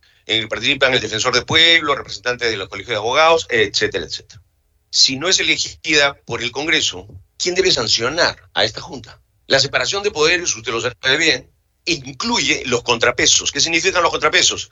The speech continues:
Que yo, no habiéndote elegido,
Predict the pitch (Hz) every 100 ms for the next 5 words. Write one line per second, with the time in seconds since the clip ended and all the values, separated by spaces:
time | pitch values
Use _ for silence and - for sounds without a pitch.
0 | _ 120 117 185 170 - 127 156 156 170
1 | 170 160 151 143 151 165 - 190 143 147
2 | -